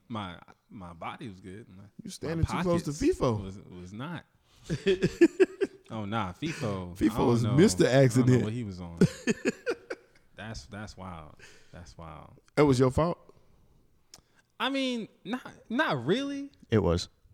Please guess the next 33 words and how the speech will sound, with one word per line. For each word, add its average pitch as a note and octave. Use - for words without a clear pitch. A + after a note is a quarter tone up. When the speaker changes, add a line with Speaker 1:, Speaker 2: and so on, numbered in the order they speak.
Speaker 1:
I F#3
mean, E3
like, A#2+
legally, D3+
it A#2+
was A#2
my G4+
fault. -
<laughs> -
But F#3
it G3
wasn't G#3+
my G#3+
fault. A3+
It C3
wasn't G3
my F#3
fault. F3
There D3
was, A#2
there B2+
was, A2
uh, G2
it C3
was A2
three D#3
cars, F#2
right, A2+
in -
Speaker 2:
Mm-hmm. A2
Speaker 1:
front A2
of G2
me. F2